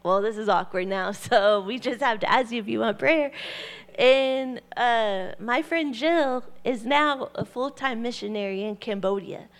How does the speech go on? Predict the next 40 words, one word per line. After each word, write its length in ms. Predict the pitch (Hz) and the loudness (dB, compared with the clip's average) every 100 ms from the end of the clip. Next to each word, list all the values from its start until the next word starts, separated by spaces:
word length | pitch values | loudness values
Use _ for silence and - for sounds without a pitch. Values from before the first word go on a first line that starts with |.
| - - - | -20 -18 -8
and 200 | 226 - | -6 -6
she 600 | - 247 254 247 247 233 | -6 -4 -4 -4 -6 -6
helps 720 | - 247 254 240 - - - _ _ _ - - - | -6 -2 0 -2 -6 -20 -20 _ _ _ -20 -20 -16
people 480 | - 254 214 214 214 | -10 -8 -2 -2 -2
come 280 | - 233 | -6 -2
out 140 | 226 214 | 0 -2
of 120 | 208 | -4
human 280 | - 220 196 | -8 -8 -6
trafficking. 680 | - 185 185 - - - - _ - - - | -4 -6 -6 -16 -18 -20 -20 _ -20 -20 -20
So 300 | - 247 240 | -2 4 4
imagine 580 | 240 233 247 254 247 226 | 4 2 2 2 0 0
if 160 | 214 226 | -2 -2
in 180 | 226 | -2
that 200 | 226 208 | 0 -2
moment, 420 | 190 208 214 214 - | -2 -2 0 -4 -6
because 520 | 190 - 214 226 214 | -10 -2 0 0 -2
she 200 | - 220 | -6 -6
had 220 | 233 214 | -4 -4
to 100 | 196 | -4
work 360 | 202 214 214 - | -2 -2 -4 -8
so 240 | - 196 | -4 -4
hard 340 | 180 208 226 | -2 0 0
to 100 | 185 | -2
work 240 | 185 202 202 | -4 -4 -4
up 140 | 202 | -8
the 100 | 185 | -6
nerve, 220 | 196 208 | -4 -4
if 100 | 190 | -4
she 160 | 180 190 | -4 -2
was 160 | 180 180 | -2 -4
like, 160 | 156 | -6
"Man, 280 | 190 196 196 | -2 -2 0
I 80 | 180 | -4
can't 320 | - 196 170 | -4 -6 -6
do 140 | 202 | -6
this, 200 | 190 180 | -6 -6
I 80 | - | -8
can't 360 | 180 - 185 - | -6 -4 -4 -2
go." 280 | 180 165 - - - - - - - | -4 -4 -6 -18 -20 -18 -20 -20 -2
Um, 540 | - 220 202 165 160 | 4 4 4 0 -4